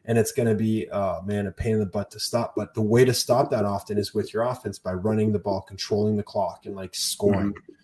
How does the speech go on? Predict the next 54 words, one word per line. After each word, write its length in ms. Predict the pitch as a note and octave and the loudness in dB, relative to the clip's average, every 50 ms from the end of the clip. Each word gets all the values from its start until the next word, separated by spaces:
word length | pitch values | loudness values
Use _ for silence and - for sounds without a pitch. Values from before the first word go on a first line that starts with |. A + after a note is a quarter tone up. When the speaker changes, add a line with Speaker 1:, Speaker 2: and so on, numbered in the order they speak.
| _ _ | _ _
Speaker 1:
scoring, 400 | - - - A2+ A2 A2 A2+ A2 | -14 -8 2 4 4 4 4 4
scoring, 340 | G#2+ - - G#2+ G#2 G2+ G2 | 0 2 2 2 2 2 2
scoring. 400 | - - - G2+ G2+ G2 G2 F#2 F2+ | 4 2 4 4 4 4 2 2 0
Like, 160 | F2+ F2 - | 0 -2 -2
that 320 | G#2+ G#2+ G#2+ - - - | -2 -2 -2 -2 -4 -6
needs 460 | G2 F#2+ G#2 G#2+ G#2+ G#2 G2 - - | -2 2 2 4 4 2 0 -2 -6
to 100 | - F2+ | -8 -8
happen. 480 | F2 - - F#2+ F#2 - - - - - - - _ _ _ _ | -8 -4 -4 -4 -4 -4 -6 -8 -10 -18 -20 -20 _ _ _ _
Speaker 2:
Yeah. 140 | - A#2 G#2+ | -2 0 0
Speaker 1:
Two 180 | - - D#3 D3+ | 2 2 0 2
touchdowns 600 | D3+ C3+ B2 - - - C3+ B2+ C3 B2+ B2 A#2+ | 2 2 2 2 0 0 0 2 2 2 2 2
and 140 | A#2+ G#2 G#2 | 2 0 0
two 140 | - B2+ A#2 | 0 -2 -4
field 280 | - - A#2+ A2+ A2 | 0 2 2 4 4
goals 240 | G#2 G#2+ G#2+ G2+ G#2 | 6 4 4 4 4
isn't 200 | G#2+ G#2 G#2 G2+ G2+ | 0 0 0 0 0
gonna 160 | G2+ G2 G2 | 0 0 0
win 200 | F#2+ G2+ - - | 0 0 0 0
it 140 | - - - | -2 -4 -6
against, 440 | - G#2 G2 G2+ G2 G2 - - - | -8 -4 -4 -4 -4 -4 -6 -8 -8
you 80 | G#2 G2+ | -6 -6
know, 60 | F#2+ | -4
the 60 | F#2 F#2+ | -4 -4
rest 200 | F#2+ F2+ - - | -4 -6 -6 -8
of 60 | F2 | -10
the 60 | F2 | -10
teams, 280 | - G#2 F#2+ E2 E2 - | -10 -10 -10 -10 -8 -6
right? 180 | F#2 G2 G2 | -4 -2 0
And, 140 | G#2 G#2 - G2 | -2 -2 -2 0
and 160 | A2+ A#2 A2 - - | 0 0 0 -2 -4
Speaker 2:
No, 80 | - F#2+ | -4 -4
no. 80 | E2 D#2+ - | -4 -2 -2
Speaker 1:
I 80 | C3 | 0
think 180 | B2+ E3+ D#3+ - | 2 2 2 4
ultimately 600 | - A2+ A2+ - B2 C3+ - C3+ C#3 C#3 C#3 C#3+ - _ - - _ _ _ _ _ _ _ _ - | 4 2 2 4 2 0 2 4 4 4 4 2 -4 _ -20 -20 _ _ _ _ _ _ _ _ -2
that's 180 | C3+ A#2+ - | -2 -2 0
been 140 | - C3 A#2 | 0 0 0
an 100 | A2 G#2+ | 2 2
issue 260 | G#2+ G#2 - - A#2 | 2 2 0 0 -2
for 160 | G#2 - - A2 | -2 -4 -4 -6
the 80 | G2+ | -6
Broncos 380 | F#2+ - G2+ G2 G2 - G#2 - | -6 -6 -6 -6 -6 -8 -8 -6
all 120 | F#2 F2+ F#2 | -6 -6 -4
year, 180 | F#2+ G2 F#2+ | -4 -4 -4
though. 220 | F2+ E2 E2 F2+ - - _ - | -6 -8 -12 -14 -18 -20 _ -10
Like, 180 | F#2+ F#2+ F#2 F2 - | -8 -8 -8 -10 -12
Speaker 2:
Mm-hmm. 220 | - - A2 G2 | -12 -8 -8 -2
Speaker 1:
correct 260 | F2+ A#2+ A2+ G#2+ - - | 0 0 0 0 0 -2
me 60 | A2 | -2
if 100 | G2 - | -2 -2
I'm 160 | F#2+ F#2 F#2+ | -6 -6 -4
wrong, 260 | G2+ G#2 G2 F2+ F2+ F2 | -4 -4 -4 -6 -8 -12
but 240 | F2+ F2 - - _ _ _ _ - _ _ - | -12 -12 -14 -14 _ _ _ _ -20 _ _ -4
Speaker 2:
No. 220 | A#2 B2+ D#3+ E3+ | 0 0 0 0